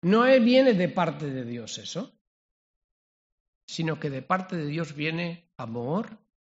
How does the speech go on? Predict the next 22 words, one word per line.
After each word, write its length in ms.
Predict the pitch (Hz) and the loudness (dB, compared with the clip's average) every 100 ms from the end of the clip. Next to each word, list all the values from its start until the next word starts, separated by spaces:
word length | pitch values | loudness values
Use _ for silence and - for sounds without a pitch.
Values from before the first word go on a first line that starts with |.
| _ | _
viene 320 | 143 156 156 | -2 0 2
paciencia, 1300 | 156 - 139 110 - 147 120 120 - 175 196 277 - _ _ _ _ _ - | -2 -4 -8 -8 -10 -8 -8 -10 -4 0 0 0 -10 _ _ _ _ _ 0
viene 300 | 170 208 226 | 4 6 6
el, 640 | 220 - - - - - _ - | 4 -4 -12 -16 -14 -16 _ 2
el 240 | 170 151 | 4 4
permitirle 1120 | 170 156 151 143 147 175 190 196 196 202 202 _ | 4 4 4 2 0 2 2 2 0 -2 -8 _
descansar. 1040 | 143 147 - 143 123 - 135 156 226 - _ _ - | -8 -8 -6 -6 -4 -4 -2 -2 -4 -10 _ _ -2
Ese 560 | 220 - 156 127 123 | 0 0 -2 -4 -8
es 320 | 127 - - _ _ _ _ - | -8 -10 -12 _ _ _ _ -16
el, 280 | 120 110 107 | -12 -12 -12
eh, 280 | 127 113 - - | -14 -14 -16 -20
el 140 | 120 | -12
carácter 720 | 135 131 131 - 127 117 - - | -8 -8 -10 -10 -12 -12 -16 -14
de 140 | 127 | -12
Dios. 360 | 127 127 117 - - - - | -8 -8 -10 -16 -18 -20 2
Por 160 | 190 | 4
eso 280 | 196 220 220 226 - _ - | 6 6 2 -4 -14 _ 0
no 400 | 185 233 240 240 | 4 6 4 2
puedo, 640 | 208 220 226 233 226 - _ _ - | 0 2 2 -2 -4 -14 _ _ -10
no 240 | 156 190 185 | -4 -4 -2
puedo 460 | 214 214 214 214 214 - | 0 2 2 0 -2 -6
evitar 880 | 170 165 170 156 208 170 131 131 - | -2 0 -2 2 2 2 -2 -6 -14